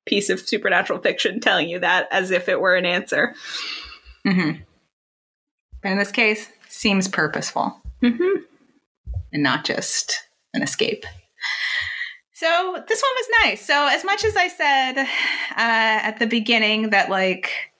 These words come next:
Speaker 2: I didn't love Good Omens, I do like their relationship. I like their
Speaker 1: It's a
Speaker 2: performances.
Speaker 1: good ship,
Speaker 2: They're very
Speaker 1: right?
Speaker 2: cute.
Speaker 1: You don't have to love Good
Speaker 2: Yeah.
Speaker 1: Omens to like The Ineffable Husbands.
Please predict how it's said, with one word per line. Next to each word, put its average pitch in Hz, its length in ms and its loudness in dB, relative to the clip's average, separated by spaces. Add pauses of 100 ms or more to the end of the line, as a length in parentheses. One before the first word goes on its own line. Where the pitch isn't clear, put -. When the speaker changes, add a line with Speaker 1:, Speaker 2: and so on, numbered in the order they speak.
(880)
Speaker 2:
I 190 40 -4
didn't 220 280 2
love 214 340 2
Good 202 120 0
Omens, 180 440 -2
I 214 100 2
do 185 200 2
like 185 180 0
their 170 140 2
relationship. 160 640 0 (100)
I 175 100 4
like 165 220 2
their 160 100 0
Speaker 1:
It's 160 80 -2
a 160 60 2
Speaker 2:
performances. 160 400 4
Speaker 1:
good 156 180 4
ship, 311 220 4
Speaker 2:
They're 359 160 0
very 262 140 2
Speaker 1:
right? 311 340 2
Speaker 2:
cute. 277 200 2
Speaker 1:
You 294 80 2
don't 359 160 2
have 320 140 2
to 285 80 -2
love 247 260 0
Good 214 120 2
Speaker 2:
Yeah. 208 140 4
Speaker 1:
Omens 185 360 0
to - 160 2
like 208 280 0
The 196 140 2
Ineffable 180 500 0
Husbands. - 760 0